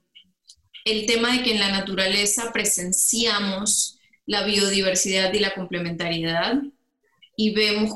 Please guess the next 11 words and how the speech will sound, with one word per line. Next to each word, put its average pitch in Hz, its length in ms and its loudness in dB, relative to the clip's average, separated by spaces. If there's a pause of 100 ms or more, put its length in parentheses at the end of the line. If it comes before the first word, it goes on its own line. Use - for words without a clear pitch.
cómo 208 600 0 (500)
no 220 300 2
hay 220 240 0
una 220 240 2
planta, 202 540 -2
un 214 160 2
animal 190 840 0 (1080)
que 214 160 2
haga 196 360 0
todo. 185 280 0 (100)
O - 100 -14